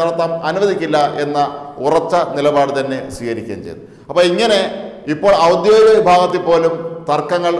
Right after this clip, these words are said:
മുറിച്ചിരിക്കെ ഈ കെ പി സി സെക്രട്ടറിമാരുടെയും ഡി സി സി ഭാരവാഹികളുടെയും നിയമനം അവതളത്തിലായ അവസ്ഥയിലാണ്. ഡി സി സി പ്രസിഡന്റുമാരെയും നിയമിച്ചിട്ട് മാസങ്ങളായി, പക്ഷേ ഡി സി സിക്ക് ഭാരവാഹികളില്ല. ഇപ്പോൾ നൂറിലധികം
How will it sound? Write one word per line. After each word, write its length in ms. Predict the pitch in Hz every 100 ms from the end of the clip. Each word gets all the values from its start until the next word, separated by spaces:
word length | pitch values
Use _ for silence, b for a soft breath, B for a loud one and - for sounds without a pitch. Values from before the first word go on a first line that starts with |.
| -
മുറിച്ചിരിക്കെ 560 | 147 165 - 139 123 117 - - - - 143
ഈ 40 | 143
കെ 100 | 160 175
പി 80 | 220 214
സി 80 | 175
സെക്രട്ടറിമാരുടെയും 680 | 175 165 165 156 151 151 151
ഡി 80 | 156 160
സി 80 | 175
സി 60 | 175 151
ഭാരവാഹികളുടെയും 600 | 151 147 143 139 139 135
നിയമനം 320 | 135 139 135 135 - 120
അവതളത്തിലായ 600 | 135 143 147 139 127 123 113
അവസ്ഥയിലാണ്. 500 | 117 - 107 78 80 - B -
ഡി 80 | 170
സി 80 | 196 202
സി 80 | 196
പ്രസിഡന്റുമാരെയും 640 | 185 185 190 185 185 202 180
നിയമിച്ചിട്ട് 480 | 175 170 165 170 165 156 160 - -
മാസങ്ങളായി, 580 | 131 143 165 170 139 110 - - - - - - _ 143
പക്ഷേ 260 | 160 180 147 151
ഡി 80 | 160
സി 80 | 180
സിക്ക് 220 | 165 143 135
ഭാരവാഹികളില്ല. 680 | 139 156 151 135 120 95 87 - B B 147
ഇപ്പോൾ 240 | 214 214 196 180
നൂറിലധികം 580 | 208 226 208 190 190